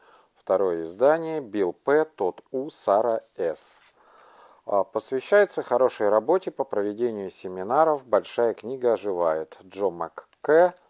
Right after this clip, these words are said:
Тулса, Оклахома, Джо МакГи,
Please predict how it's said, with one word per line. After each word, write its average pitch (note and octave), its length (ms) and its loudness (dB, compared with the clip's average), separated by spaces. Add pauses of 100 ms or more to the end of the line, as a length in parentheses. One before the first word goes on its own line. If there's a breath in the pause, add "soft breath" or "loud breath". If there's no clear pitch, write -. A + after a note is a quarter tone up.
(180)
Тулса, E3 460 0
Оклахома, C3 840 -4 (420 soft breath)
Джо G#2+ 220 -2
МакГи, G2+ 720 -4